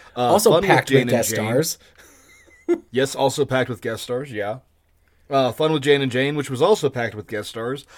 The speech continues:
Speaker 1: Uh, still being airtight with guest stars was Joust Like a Woman. I'm doing these backwards
Speaker 2: Oh.
Speaker 1: from season, f-, like, from where we were.
Speaker 2: Right.
Speaker 1: Um, in season five, Kidney Boy and Hamster Girl. Season nine, Chasing Bobby. Um, and then,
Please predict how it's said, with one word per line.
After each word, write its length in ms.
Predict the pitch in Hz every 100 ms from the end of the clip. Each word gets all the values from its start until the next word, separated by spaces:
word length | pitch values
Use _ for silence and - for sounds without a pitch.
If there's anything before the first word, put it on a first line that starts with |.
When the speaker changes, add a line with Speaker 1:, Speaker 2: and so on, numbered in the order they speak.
| - -
Speaker 1:
Uh, 160 | 127
still 300 | 123 - 170
being 240 | 156 147 131
airtight 360 | 135 131 131 127
with 160 | 123
guest 200 | 131 131
stars 320 | - 147 151 127
was 180 | 113
Joust 340 | - 127 131 -
Like 160 | 120
a 60 | 113
Woman. 420 | 117 131 107 117 - -
I'm 80 | 160
doing 140 | 208
these 160 | 196 143
backwards 600 | 147 139 156 151 131 -
Speaker 2:
Oh. 40 |
Speaker 1:
from 160 | 131 113
season, 340 | - 127 110
f-, 120 | - -
like, 220 | 139 135
from 200 | - 131
where 140 | 131 131
we 100 | 123
were. 420 | 107 110 101 92 _ _ _ -
Speaker 2:
Right. 260 | 147 147 117
Speaker 1:
Um, 300 | 107 95 87 _ _ _ _ _ _ -
in 60 | 131
season 320 | 185 180 151
five, 460 | - 139 147 147 139
Kidney 240 | 147 147
Boy 200 | 135 139
and 100 | 120
Hamster 320 | 127 131 -
Girl. 280 | 123 131 127
Season 360 | - 135 131 120
nine, 320 | 120 120 120
Chasing 400 | 123 120 120 110
Bobby. 440 | 110 110 110 110 _ _ _ _ _ _
Um, 500 | 110 107 101 95 87 _ _ _ _ _ _
and 120 | 135 151
then, 300 | 180 165